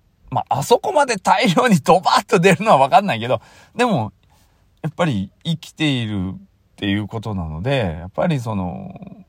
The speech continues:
血は出るんですよね。うん、だから描写の中でも、ね、怪人がやっぱり腕切られたりした時とか、やっぱ血が出てたりするので、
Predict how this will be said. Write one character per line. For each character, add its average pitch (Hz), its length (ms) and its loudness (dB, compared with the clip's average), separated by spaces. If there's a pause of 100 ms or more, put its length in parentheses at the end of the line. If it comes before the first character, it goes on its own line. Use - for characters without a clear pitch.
(160)
血 - 160 -8
は 151 140 4
出 156 200 -2
る 156 100 0
ん 76 280 -6
で 85 80 -10
す - 80 -12
よ 85 60 -6
ね。 147 180 -4 (540)
う 123 40 -6
ん、 107 200 -8
だ 147 120 0
か 143 80 -4
ら 156 160 2
描 156 220 0
写 185 100 0
の 175 80 0
中 180 180 0
で 113 40 -4
も、 82 380 -4 (180)
ね、 151 300 -2 (720)
怪 139 180 2
人 139 200 -4
が 131 260 2
や 127 80 -6
っ 123 80 -10
ぱ 135 80 -2
り 123 60 0
腕 127 420 -2 (880)
切 165 120 -4
ら 156 120 2
れ 143 80 -4
た 123 100 -4
り 101 100 -2
し - 60 -10
た 120 120 -6
時 107 160 -8
と - 80 -14
か、 92 80 -10
や 87 40 -8
っ - 20 -18
ぱ 139 120 -4
血 139 140 -6
が 131 100 0
出 123 120 -4
て - 120 -20
た 80 100 -6
り 78 80 -10
す 90 140 -10
る 123 80 -6
の 92 140 -6
で、 82 240 -8